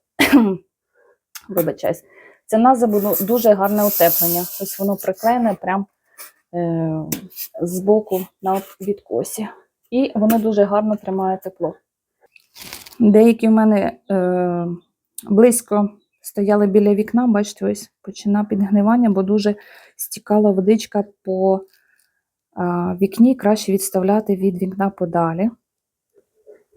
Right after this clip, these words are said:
А на сам підвіконечок можна ложити утеплювач фольгірований,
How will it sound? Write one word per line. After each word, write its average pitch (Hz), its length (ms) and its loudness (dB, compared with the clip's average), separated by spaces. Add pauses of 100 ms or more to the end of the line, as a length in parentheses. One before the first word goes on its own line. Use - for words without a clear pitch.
(220)
А 196 160 2
на 202 140 2
сам 220 260 0
підвіконечок 220 840 -2
можна 214 420 0
ложити 214 460 0
утеплювач 214 720 -2
фольгірований, 202 920 -4